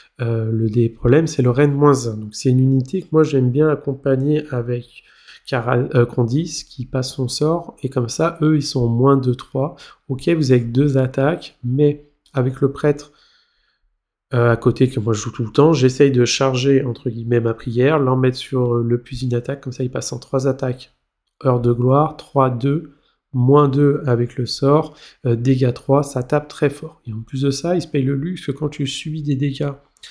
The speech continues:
avec les hachettes, tu l'unité à moins un bless. Donc ça c'est un passif, c'est tout le temps, si vous arrivez à frapper avant l'adversaire, moins un bless, en charge vous êtes en plus un dégâts,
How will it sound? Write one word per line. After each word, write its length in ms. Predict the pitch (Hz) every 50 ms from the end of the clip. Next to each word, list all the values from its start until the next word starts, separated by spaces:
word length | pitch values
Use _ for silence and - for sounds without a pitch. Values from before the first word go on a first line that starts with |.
| - - - _ _
avec 360 | 135 131 131 135 131 - -
les 100 | 135 127
hachettes, 540 | 120 113 - - 147 147 160 160 160 - -
tu 160 | - - 139
l'unité 400 | 123 127 127 123 120 - - 165
à 80 | 156 139
moins 360 | 135 131 139 143 143 135 135
un 80 | 135
bless. 380 | 131 123 127 135 - - - _ _ - - - - _
Donc 100 | 135 127
ça 140 | - 175 160
c'est 120 | 165 151
un 80 | 147 143
passif, 560 | 147 147 139 131 - - 135 147 143 - - _ - - - _
c'est 260 | - - - 131 135
tout 160 | 135 - 156
le 60 | 135
temps, 240 | 127 - 135 135 151
si 220 | 151 - - 151 139
vous 160 | 135 135 139
arrivez 220 | 135 135 143 147
à 80 | 135 123
frapper 400 | 131 - - 143 135 135 151 143
avant 160 | 139 135 131
l'adversaire, 560 | 131 131 127 123 131 127 - - 143 131 127
moins 320 | 120 117 123 127 123 117 120
un 60 | 117
bless, 460 | 110 113 117 135 156 160 - - _ _ _ _ - _ _
en 140 | - 147 151
charge 360 | 147 - - 151 147 139 127
vous 200 | 123 117 123 131
êtes 140 | 123 127 -
en 80 | 123
plus 280 | 113 - _ 131 123 127
un 80 | 135 123
dégâts, 360 | 117 117 113 117 123 147